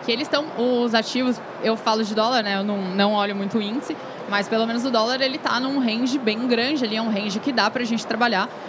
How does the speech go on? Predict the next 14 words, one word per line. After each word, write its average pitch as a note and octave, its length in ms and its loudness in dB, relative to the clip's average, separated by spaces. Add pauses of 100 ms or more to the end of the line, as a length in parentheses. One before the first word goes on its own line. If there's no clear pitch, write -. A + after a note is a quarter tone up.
(220)
mas B3+ 280 2
tá A3 160 4
num A#3 120 0
range A3+ 280 2
grande B3 480 0 (280)
por B3+ 140 4
um B3+ 140 -2
tempo, A#3+ 420 0 (180)
né, G#3+ 240 0 (400)
e, A3 840 0 (300)
e C#4 200 0
isso, E4+ 200 0
óbvio, A#3 520 2 (480)
é, F#3+ 360 2